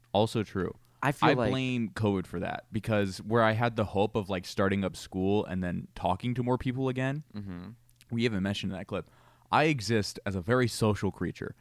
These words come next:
Speaker 1: I like being in a large group of people, talking to lots of people, um,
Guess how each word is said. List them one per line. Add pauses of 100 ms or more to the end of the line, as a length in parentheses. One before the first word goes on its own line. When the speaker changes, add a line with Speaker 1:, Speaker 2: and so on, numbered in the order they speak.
(360)
Speaker 1:
I
like (220)
being
in
a
large
group
of
people, (320)
talking
to
lots
of
people, (460)
um,